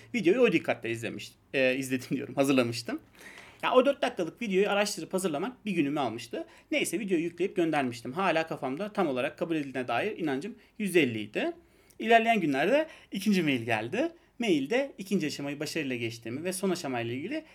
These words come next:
detaylar yazıyordu. E, fakat kafamda zor, orta, kolay sınıflandırması hala devam ettiği için,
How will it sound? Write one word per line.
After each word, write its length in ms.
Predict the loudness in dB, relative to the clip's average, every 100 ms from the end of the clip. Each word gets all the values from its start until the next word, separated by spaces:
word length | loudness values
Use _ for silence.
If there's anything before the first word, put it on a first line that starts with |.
| -2
detaylar 400 | 2 6 8 6
yazıyordu. 560 | 4 0 -2 -2 -4 -4 _ -20 -20 _ -10
E, 180 | -4 -2
fakat 460 | 0 2 2 -2 -2
kafamda 480 | 0 0 0 -2 -2
zor, 240 | 0 2
orta, 300 | 2 -2 -2
kolay 200 | 0 0
sınıflandırması 520 | -2 -6 -4 -4 -4
hala 440 | 2 8 10 10 8
devam 260 | 4 2
ettiği 240 | -2 -2 -2
için, 300 | -2 -8